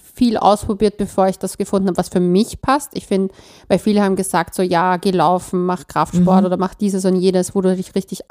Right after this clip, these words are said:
Speaker 1: auspowerst. Bei mir war's echt so, dadurch, dass ich hab immer, ich hab vielleicht auch immer so eine eigene Challenge in meinem Kopf, <laughs> vielleicht ist das eh nicht so gut, aber ich hab mir immer gedacht, so das, was, weil Sport an sich ist ja auch mit Adrenalin und Ausschüttung und eigentlich immer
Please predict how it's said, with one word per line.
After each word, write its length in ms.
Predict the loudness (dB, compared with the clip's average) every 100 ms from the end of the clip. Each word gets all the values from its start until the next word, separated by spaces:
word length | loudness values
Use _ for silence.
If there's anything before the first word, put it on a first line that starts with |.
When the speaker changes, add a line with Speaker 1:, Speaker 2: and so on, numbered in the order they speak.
| 2
Speaker 1:
auspowerst. 720 | 0 -4 -4 0 2 2 0 -8 -20 -20 -20 -20 _
Bei 120 | 2
mir 280 | 4 4 4
war's 200 | 4 0
echt 320 | -2 -2 -4 0
so, 200 | 2 4
dadurch, 340 | 2 2 0
dass 220 | 0 -4
ich 160 | -4 0
hab 160 | 0 2
immer, 220 | 0 0 -4 _ _
ich 160 | -8 -8
hab 80 |
vielleicht 280 | -6 -4 -4
auch 80 | -4
immer 320 | -2 2 2 2
so 100 | 0
eine 120 | 0
eigene 280 | 0 0 -2
Challenge 360 | -2 -2 0 0
in 100 | 0
meinem 240 | 0 -2
Kopf, 260 | -2 -6 -4
<laughs> 20 |
vielleicht 260 | -4 0 0
ist 140 | 0
das 140 | 2
eh 100 | 6
nicht 160 | 6 6
so 100 | 0
gut, 180 | -4 -4 -6 -18 -12
aber 120 | -6 -4
ich 140 | 0
hab 80 | 0
mir 100 | 2
immer 140 | 0 -2
gedacht, 360 | 0 -2 -2
so 100 | -8 -2
das, 280 | -2 -2 -2
was, 220 | -4 -4 -10
weil 320 | -2 0 0 -6
Sport 500 | -20 -4 2 2 2
an 100 | -2
sich 260 | -2 -4
ist 120 | -4 -2
ja 160 | 2
auch 140 | 2 0
mit 160 | -4
Adrenalin 760 | -2 -4 -2 -2 0 0 0 0
und 180 | 0 -4 -10 -20 -2
Ausschüttung 600 | 2 2 0 -4 -2 -2
und 160 | -2
eigentlich 260 | -2 -2 -4
immer 400 | -2 0 2 0